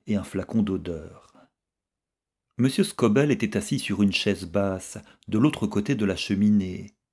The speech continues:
Ses genoux touchaient presque son menton et son pantalon, formant une multitude de plis, était remonté, laissant voir ses bas gris au-dessus de ses gros souliers d'Oxford. C'était un homme d'une trentaine d'années environ,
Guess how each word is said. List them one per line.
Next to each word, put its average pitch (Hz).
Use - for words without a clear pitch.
Ses -
genoux 104
touchaient 104
presque 104
son 98
menton 110
et -
son 85
pantalon, 123
formant 110
une 92
multitude 117
de 90
plis, 113
était 143
remonté, 110
laissant 101
voir 104
ses 98
bas 101
gris 98
au-dessus 101
de -
ses -
gros 98
souliers 104
d'Oxford. -
C'était 208
un 180
homme 185
d'une 117
trentaine 113
d'années 107
environ, 98